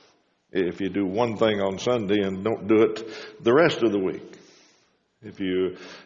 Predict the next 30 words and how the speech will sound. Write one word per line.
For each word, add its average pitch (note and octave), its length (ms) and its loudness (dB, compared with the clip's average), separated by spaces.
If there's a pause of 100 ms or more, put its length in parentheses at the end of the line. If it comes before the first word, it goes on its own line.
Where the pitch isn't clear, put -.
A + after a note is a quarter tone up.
uh, D#2+ 240 -2
carry A2+ 320 4
the G2 100 0
Bible A2 420 4
to G2 80 -2
church A#2 340 2
on A2 180 2
Sunday A2+ 320 0
but G2 200 0
don't A2 200 2
open B2 300 2
it G2 80 0
the G#2+ 100 0
rest C#3 220 4
of - 140 -10
the F#2+ 80 0
week G#2+ 320 0
and F#2+ 100 -4
never A2 240 -2
talk C#3 300 2
about G2 260 4
it, C3+ 140 4
the - 600 -18
child A2+ 360 2
figures A2 360 0
out G2 220 0
pretty F#2 200 0
quick D#3 380 2 (640)
how F#2 160 2
unimportant G#2 920 0